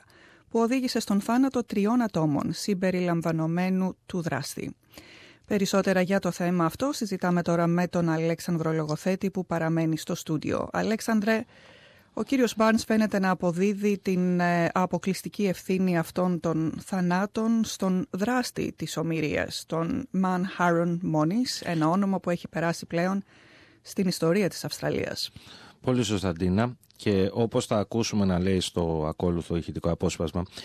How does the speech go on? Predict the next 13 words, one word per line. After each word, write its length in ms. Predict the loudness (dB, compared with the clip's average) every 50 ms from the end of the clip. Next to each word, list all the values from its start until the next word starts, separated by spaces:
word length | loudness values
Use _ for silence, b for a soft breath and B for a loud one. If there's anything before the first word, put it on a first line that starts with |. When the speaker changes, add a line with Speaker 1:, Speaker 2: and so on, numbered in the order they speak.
| B B B B B
Speaker 2:
οι 360 | B 2 4 4 4 4 4 2
θάνατοι 480 | 2 2 0 2 2 0 0 0 0
δεν 220 | 0 2 2 2 2
ήταν 260 | 0 0 2 2 0
αποτέλεσμα 680 | 0 0 0 -2 0 2 2 2 2 2 2 0 0
ασφάλματος 720 | 0 -2 -2 0 0 2 2 2 0 0 -2 -2 -4 -4
της 200 | -4 -6 -4 -4
αστυνομίας, 640 | -4 -4 -4 -2 -2 0 2 2 2 2 2 2 -2 -4 B B B -10 _
αλλά 480 | -2 0 2 2 2 2 2 0 -2 -6 _ _ _
απόρρια 760 | -4 -2 -2 -2 _ 0 2 2 4 4 2 2 2 2 0
της 240 | -2 -2 -2 0 0
επικίνδυνης 720 | 0 -2 -2 -2 0 2 4 4 4 4 4 2 0 0
κατάστασης 600 | 0 -2 0 2 2 2 2 0 0 0 0 -2